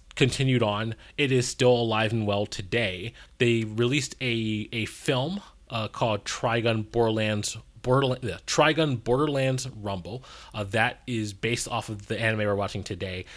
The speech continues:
That came out in twenty ten, um, set during the events of the anime. So certain characters who are supposed to be dead are in this movie 'cause it presumably takes place before their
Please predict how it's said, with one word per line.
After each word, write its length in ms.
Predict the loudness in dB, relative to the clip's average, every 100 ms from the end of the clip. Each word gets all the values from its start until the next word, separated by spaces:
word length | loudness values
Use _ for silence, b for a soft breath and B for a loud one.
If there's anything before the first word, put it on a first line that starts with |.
| B
That 140 | -2
came 140 | 0 2
out 120 | 2
in 100 | 0
twenty 360 | -6 -4 -4 -6
ten, 400 | -6 -4 -4 -8 B B B B
um, 220 | -4 -4
set 320 | -2 -4 -4
during 260 | -2 -2 0
the 120 | -2
events 340 | -2 -4 -4
of 80 | -4
the 140 | -6 -8
anime. 360 | -8 -6 -6
So 160 | -6 -6
certain 300 | -4 -6 -4
characters 420 | -2 -2 -4 -6
who 240 | -6 -6 -8 b b b
are 100 | -6
supposed 220 | -2 -4
to 40 | -4
be 60 |
dead 320 | -6 -4 -4 -4
are 200 | -4 -4
in 200 | -4 -6
this 180 | -6 -8
movie 240 | -6 -6
'cause 200 | -6 -12
it 100 | -14 -20 -20 -20 -14 -14 -16 -20 -20
presumably 360 | -6 0 2 2
takes 360 | -2 -6 -8 -14 -10
place 200 | -10 -10
before 420 | -10 -6 -4 -6 b b b
their 220 | -8 -6